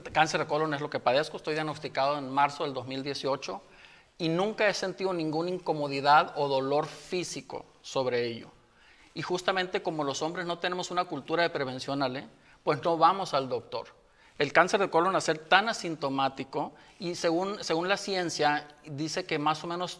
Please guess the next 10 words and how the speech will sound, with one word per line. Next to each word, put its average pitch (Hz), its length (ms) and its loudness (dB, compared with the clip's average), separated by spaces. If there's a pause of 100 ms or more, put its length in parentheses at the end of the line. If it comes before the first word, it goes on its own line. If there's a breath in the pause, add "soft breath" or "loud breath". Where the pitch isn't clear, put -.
(120)
para 139 260 8
que 143 100 -4
se 135 140 -4
explote 170 560 0
el - 140 -2
cáncer, 151 280 0
para - 200 4
que - 80 -4
entonces 156 340 0
digas, 190 280 6